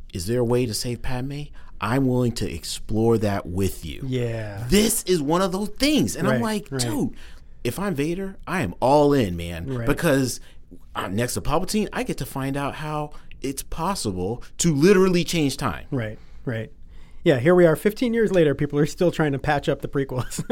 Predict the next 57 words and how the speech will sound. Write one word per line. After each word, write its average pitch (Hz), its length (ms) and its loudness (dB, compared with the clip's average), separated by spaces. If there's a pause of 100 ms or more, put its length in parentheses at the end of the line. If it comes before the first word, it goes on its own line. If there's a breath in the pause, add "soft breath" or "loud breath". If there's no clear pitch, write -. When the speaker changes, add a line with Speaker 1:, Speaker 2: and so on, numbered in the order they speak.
(120)
Speaker 2:
<laughs> - 40 2
Speaker 1:
I'm 127 120 0
just 123 180 0
saying, 160 300 4
like, 120 340 4
Speaker 2:
Yeah. 135 280 0 (100)
Speaker 1:
it 127 80 2
was 135 240 0
an 113 80 -2
amazing 131 560 2
tie-in. 110 560 -4
Speaker 2:
Yeah, 107 220 2 (180)
yeah. 107 200 -8 (300 loud breath)
I, 208 160 6
Speaker 1:
So 247 60 4
Speaker 2:
I'm 233 180 4
with 311 160 4
you, 156 220 4
and 147 160 -2
I, 160 240 -2
I 131 40 -4
think 165 300 -4
that, 135 220 -2
um, 117 320 -6
there 170 180 4
were 151 80 4
people 175 220 2
who 165 60 4
criticized 143 640 -2
some 143 220 -2
of 117 160 -4
the 131 60 -4
different 127 360 -4
ways 127 280 -4
that 123 160 -6
the 123 60 -10
Force 131 380 -8
worked 113 500 -10
in 120 140 -4
The 117 80 -6
Last 120 300 -8
Jedi, 110 380 -6 (220 soft breath)
but 123 80 -8
I 185 140 0
am 196 100 4
all 175 160 4
for 147 600 -4 (180 soft breath)
Speaker 1:
The - 80 -10
son 92 260 -4
and 87 100 -6
the - 80 -10
daughter - 260 -6
Speaker 2:
it 175 60 8
Speaker 1:
and - 80 0
the - 40 -8
Speaker 2:
can't 208 240 4
Speaker 1:
father. - 100 -4